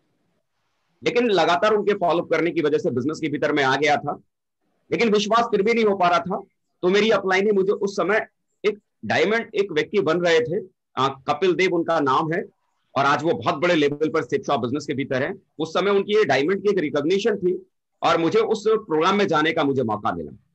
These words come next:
मैं नहीं जानता था कि diamond क्या होता है और diamond celebration क्या कहते हैं, मैं कुछ भी नहीं जानता था। और पहली बार जब मैं उस function के भीतर में गया और मैंने जब वहां मैंने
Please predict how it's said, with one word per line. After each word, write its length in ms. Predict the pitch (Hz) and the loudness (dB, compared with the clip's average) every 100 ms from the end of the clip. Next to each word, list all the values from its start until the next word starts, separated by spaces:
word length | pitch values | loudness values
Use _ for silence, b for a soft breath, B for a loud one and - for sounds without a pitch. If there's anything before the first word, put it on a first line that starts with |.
| _ _ _ 101 | _ _ _ -2
मैं 140 | 156 | 0
नहीं 120 | 220 | 2
जानता 280 | 208 196 185 | 2 2 0
था 120 | 202 | 0
कि 160 | 190 208 | 0 2
diamond 380 | 147 143 175 170 | 2 2 0 2
क्या 120 | 175 | 2
होता 360 | 165 160 156 160 | 2 2 2 2
है 260 | 156 165 | 2 2
और 260 | 147 151 151 | 2 2 2
diamond 300 | 127 127 147 | 0 0 -2
celebration 500 | 143 139 139 143 156 | -2 -2 0 -2 -2
क्या 160 | 139 139 | -2 -2
कहते 240 | 135 127 | -2 -4
हैं, 80 | 156 | -4
मैं 100 | 156 | -2
कुछ 140 | 151 | -4
भी 100 | 127 | -2
नहीं 100 | 170 | 0
जानता 300 | 156 147 135 | 2 0 0
था। 200 | 123 147 151 _ _ _ - | -2 -2 -8 _ _ _ -2
और 100 | 135 | -2
पहली 340 | - 139 190 | 0 0 0
बार 180 | 220 208 | 2 2
जब 140 | 190 190 | 2 2
मैं 100 | 202 | 0
उस 120 | 202 | 0
function 340 | 151 156 190 | -4 -2 0
के 100 | 196 | 0
भीतर 260 | 160 160 165 | 0 0 0
में 140 | 170 | 0
गया 240 | 143 131 165 | 2 2 2
और 400 | - 151 160 151 | 0 2 2 2
मैंने 260 | 156 185 | 2 2
जब 200 | 180 180 - | 0 -2 -4
वहां 220 | 135 160 | -6 -2
मैंने 240 | 175 185 | 0 0